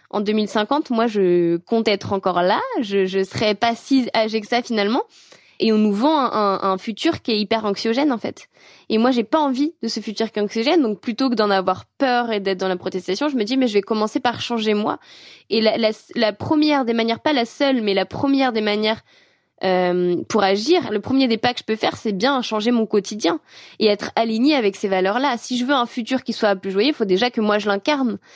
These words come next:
et que moi, moi-même, je vive le changement pour être plus à même aussi de l'accepter de manière, euh,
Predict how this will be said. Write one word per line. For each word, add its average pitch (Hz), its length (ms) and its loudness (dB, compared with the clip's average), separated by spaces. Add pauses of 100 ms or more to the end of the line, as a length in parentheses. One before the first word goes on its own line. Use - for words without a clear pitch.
(220)
et 208 60 -2
que 214 140 2
moi, 247 260 2
moi-même, 254 360 2
je 214 120 -2
vive 226 180 -2
le 220 80 4
changement 220 460 0 (400)
pour 220 120 0
être 202 180 0
plus 226 240 -2
à 220 80 2
même 240 200 2
aussi 214 180 -2
de 214 80 2
l'accepter 202 680 0
de 233 100 0
manière, 202 480 0
euh, 175 380 2